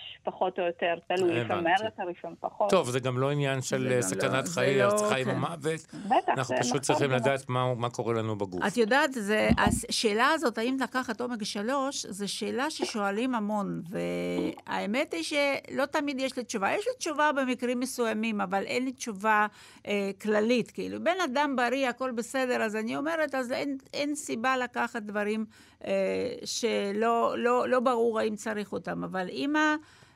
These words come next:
Speaker 3: המדד הזה, זה יכול ממש לשנות את ה-, את התמונה.
Speaker 1: נכון, אני מסכימה. נראה לי שזה גם מאוד מאוד חשוב. קודם כל לבדוק.
Speaker 2: רופ-, רופאים קונבנציונליים, אה, כשבא אליהם חולה,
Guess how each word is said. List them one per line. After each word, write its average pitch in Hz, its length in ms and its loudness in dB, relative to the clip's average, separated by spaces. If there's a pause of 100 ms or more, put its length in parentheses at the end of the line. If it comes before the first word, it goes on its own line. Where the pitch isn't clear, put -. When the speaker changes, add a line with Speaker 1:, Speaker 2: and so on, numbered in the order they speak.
(120)
Speaker 3:
המדד 214 380 2 (100)
הזה, 240 400 0
זה 220 200 -4
יכול 220 480 0
ממש 277 420 0
לשנות 285 500 -2
את 277 140 -6
ה-, 285 280 0 (100)
את 277 100 -6
התמונה. 294 460 -2 (600)
Speaker 1:
נכון, 196 340 0
אני 185 220 -2
מסכימה. 196 480 -4 (240)
נראה 202 320 4
לי 214 200 0 (120)
שזה 190 260 -4
גם 190 260 0
מאוד 190 320 0
מאוד 185 200 -6
חשוב. 254 380 -8 (100)
קודם 277 300 0
כל 233 200 4
לבדוק. 156 180 0 (160)
Speaker 2:
רופ-, 147 160 -8
רופאים 175 320 -2
קונבנציונליים, 147 1000 0
אה, 110 400 -4 (120)
כשבא 120 400 -2
אליהם 147 280 0
חולה, 107 400 0